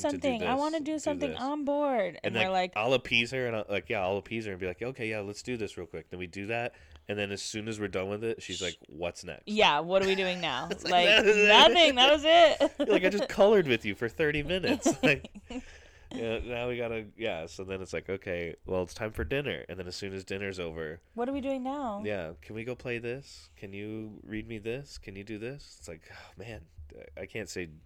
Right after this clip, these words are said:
Speaker 1: no usually." I mean, sometimes, I mean, I have to say no to some of it 'cause there's only
Speaker 2: Yeah.
Speaker 1: so much time. But, you know, it's like, how are you gonna tell your kid, "No, I'm not gonna read you a book," <laughs> or something?
Speaker 2: Yeah.
Speaker 1: <laughs>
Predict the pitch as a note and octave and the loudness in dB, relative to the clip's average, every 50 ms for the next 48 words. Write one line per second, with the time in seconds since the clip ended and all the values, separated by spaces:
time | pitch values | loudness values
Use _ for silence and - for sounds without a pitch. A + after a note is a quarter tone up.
0 | _ _ _ - D#2 D#2+ D#2+ D#2+ F2+ G#2 G#2 F2 E2+ F#2 F#2+ F2 E2 E2 E2 E2 | _ _ _ -18 -14 -10 -8 -6 -4 -4 -4 -4 -4 -6 -8 -10 -12 -12 -12 -12
1 | E2+ E2+ F2 F2 F2+ F#2+ G2 F2+ F2 D#2 - F2+ F2 E2+ - - B1 E2 E2 E2 | -12 -10 -10 -8 -8 -8 -10 -10 -12 -14 -14 -14 -14 -14 -16 -16 -14 -10 -8 -8
2 | F#2+ F#2+ - - E2 - F2 D#2+ D#2 D2+ C2+ - - - D#2 E2 E2 C#2 C2+ C#2+ | -8 -8 -10 -10 -12 -12 -12 -12 -12 -14 -14 -14 -12 -12 -10 -10 -10 -12 -12 -10
3 | - - - E3+ G3 F3 D#3+ D#3+ D3+ C#3 D3 F3 G3 G#3+ F#3 - D#3 - - - | -8 -6 -6 -4 -4 -4 -2 -2 -2 -2 -2 -4 -4 -6 -8 -8 -10 -12 -14 -14
4 | - F#2+ F2+ E2+ E2 E2+ - - - - - - - - - - - C3 C3+ G#2+ | -10 -8 -8 -8 -8 -10 -14 -20 -20 -20 -20 -20 -20 -20 -8 -2 0 2 2 2
5 | G2 - - _ _ _ _ _ _ _ _ - D3 C3 G#2 G2 G#2 A2+ - - | 0 -2 -4 _ _ _ _ _ _ _ _ -4 -2 0 2 2 2 0 0 0
6 | A#2+ G2+ - - - - C3+ C#3+ C#3+ C#3+ D3 C3+ C3 - - C3+ C3 B2 A2+ - | -2 -2 -4 -8 -8 -4 -4 -4 -4 -4 -4 -6 -6 -4 -2 -2 -2 -2 -2 -4
7 | - B2 G#2 G2 G#2 A2 A2 F#2+ F#2+ F#2+ - - G2 G#2 A2 G#2+ G2+ - - G2+ | -6 -6 -4 -4 -4 -4 -2 -2 -4 -4 -6 -6 -8 -4 -4 -4 -4 -4 -6 -8
8 | G2 F#2+ G2 G2+ G2 G2 G#2+ A2+ G#2+ - - B2+ C#3+ C#3 - - - - C#3 - | -6 -6 -6 -6 -4 -4 -4 -4 -4 -4 -4 -6 -6 -6 -4 -2 -2 -2 -2 -4
9 | - - C#3+ C#3 - - A3+ A3 C4 G3+ E3+ E3+ E3+ F#3+ G#3+ G#3+ G#3+ - | -4 -6 -6 -8 -6 2 4 6 6 6 6 4 2 -2 -4 -6 -8 -12